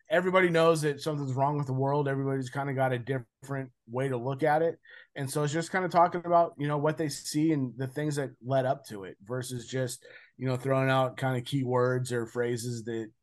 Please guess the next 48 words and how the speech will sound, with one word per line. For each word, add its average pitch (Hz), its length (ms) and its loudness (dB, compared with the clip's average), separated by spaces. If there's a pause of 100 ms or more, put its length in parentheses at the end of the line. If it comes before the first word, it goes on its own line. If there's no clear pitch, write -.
you 120 140 -4
know, 117 80 -4
the 113 60 -6
podcast 123 500 -2
community 120 420 -4
is, 107 160 -6 (300)
is 127 180 -4
famous 131 360 -2
for, 120 260 -2
but 117 200 -2
really 139 240 2
just 131 200 -2
being 135 160 0
able 135 180 0
to 113 220 -2 (480)
say, 139 220 0
"Look, 143 280 4
this 147 140 0
is 139 60 -2
what's 156 180 2
wrong. 147 300 4
This 131 160 -2
is 127 40 -6
kinda 147 220 0
how 139 140 2
we 139 100 2
got 135 280 2
here." 143 460 0
You 135 160 0
know, 135 140 2
maybe 135 300 2
being 135 200 0
able 131 260 0
to, 135 280 0
uh, 117 300 0 (200)
um, 104 640 -10 (400)
to 120 100 -10
talk 135 220 2
about 127 180 2
how 131 140 4
to 131 80 0
get 120 100 0
out 123 220 2
of 131 100 -2
it 139 220 -4
a 127 80 -4
little 139 220 0
bit, 143 260 2